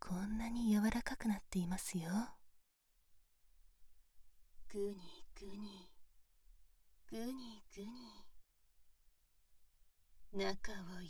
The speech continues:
ゆっくり、ねっとりと、ほぐしていきます。ローションをお足ししますね。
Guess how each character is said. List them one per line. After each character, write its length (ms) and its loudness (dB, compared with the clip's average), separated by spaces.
ゆ 160 -8
っ 40 -8
く 160 -4
り、 300 -2
ね 360 0
っ 40 -8
と 200 0
り 80 -2
と、 120 0
ほ 240 -8
ぐ 180 -4
し 180 -4
て 120 -4
い 100 -6
き 180 -10
ま 200 -10
す。 300 -8
ロ 220 10
ー 40 8
シ 160 4
ョ 40 0
ン 160 -4
を 80 0
お 120 0
足 240 2
し 80 2
し 60 -2
ま 100 -4
す 140 0
ね。 380 -4